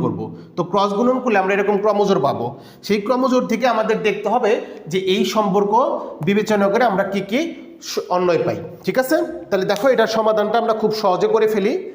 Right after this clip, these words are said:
যে আমরা, আহ, তোমার হচ্ছে এটুকু একটু মুছে দেই। আমরা সর্বপ্রথম লিখতে পারি, আমাদের যা যা দেওয়া আছে সেগুলো আমরা একটু লিখতে পারি। তাহলে আমরা দশের সমাধানটা শুরু করে দেই, যে দশ সমাধান।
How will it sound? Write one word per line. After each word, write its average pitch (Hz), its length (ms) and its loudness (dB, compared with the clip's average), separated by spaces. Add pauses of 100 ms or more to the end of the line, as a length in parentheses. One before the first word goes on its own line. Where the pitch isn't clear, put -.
(240)
যে 160 160 0
আমরা, 240 280 2
আহ, 160 840 2
তোমার 180 200 2
হচ্ছে 147 240 0
এটুকু 185 160 2
একটু 196 160 0
মুছে 185 280 2
দেই। 170 180 2 (380)
আমরা 160 180 0
সর্বপ্রথম 190 540 0
লিখতে 202 280 -2
পারি, 208 200 0
আমাদের 170 520 0
যা 147 200 0
যা 180 80 2
দেওয়া 190 260 2
আছে 208 120 -2
সেগুলো 165 300 0
আমরা 151 140 -2
একটু 151 100 -8
লিখতে 127 220 -6
পারি। 139 220 0 (760)
তাহলে 180 220 2
আমরা 214 160 2 (100)
দশের 190 300 0
সমাধানটা 190 460 2 (220)
শুরু 180 180 2
করে 180 260 2
দেই, 240 120 2 (560)
যে 151 100 0
দশ 151 400 2 (1400)
সমাধান। 151 520 0